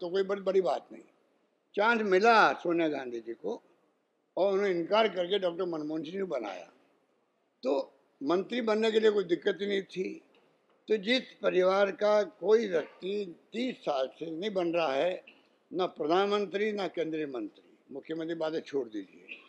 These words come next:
खाली पार्टी के अंदर कोई देश के लिए सोनिया गांधी जी को कौन ले गया पार्टी के अंदर? वो तो उनका इंटरेस्ट नहीं था राजनीति में आने का।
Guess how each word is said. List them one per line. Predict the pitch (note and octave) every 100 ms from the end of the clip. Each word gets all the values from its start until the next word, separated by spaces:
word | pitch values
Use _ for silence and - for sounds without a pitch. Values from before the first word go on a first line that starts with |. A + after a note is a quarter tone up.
| _ _ _ _ _ _ _ -
खाली | D#3 F3 B3
पार्टी | A#3 E3+ E3 G#3 G3 B3+
के | A#3+
अंदर | G3 F#3+ A3+ A3 - _ -
कोई | G3+
देश | E3+ G#3+ A#3
के | F#3+ B3
लिए | E3 B2 F#2 - _ _ _ -
सोनिया | G#3 B3 A#3+
गांधी | G#3+ G#3+ A3
जी | A#3
को | G#3+
कौन | G#3+ A#3+ B3+
ले | A3+
गया | G3 G3+ F3+ - - _
पार्टी | E3+ E3 D#3+
के | D3
अंदर? | B2+ A2+ G2 G2+
वो | D3
तो | F3+
उनका | F#3+ G3
इंटरेस्ट | F3+ E3+ A3+ F#3
नहीं | A3+
था | G3 G#3
राजनीति | F#3+ F3+ F3+ F#3
में |
आने | F3 F3
का। | E3